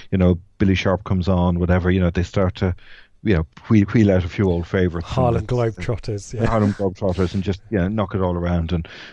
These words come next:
Speaker 1: we can all go home happy, and everybody, and they finish the game with all the players clustered near the tunnel. <laughs> Ready for the full-time whistle, so that everybody can just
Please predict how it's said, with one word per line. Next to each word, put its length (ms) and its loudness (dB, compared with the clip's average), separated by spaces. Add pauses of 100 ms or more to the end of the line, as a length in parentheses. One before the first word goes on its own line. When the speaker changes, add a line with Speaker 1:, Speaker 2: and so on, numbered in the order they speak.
Speaker 1:
we 80 -2
can 120 0
all 140 4
go 100 2
home 200 2
happy, 340 0
and 80 4
everybody, 340 2
and 120 2
they 60 2
finish 300 2
the 80 0
game 300 2
with 140 -4
all 200 -4
the 80 -10
players 340 -2
clustered 400 -6
near 160 -2
the 80 -4
tunnel. 480 -4
<laughs> 1300 -6
Ready 320 4
for 100 -6
the 80 -2
full-time 500 -2
whistle, 360 -2
so 120 -6
that 260 -8
everybody 280 -4
can 120 -4
just 160 -8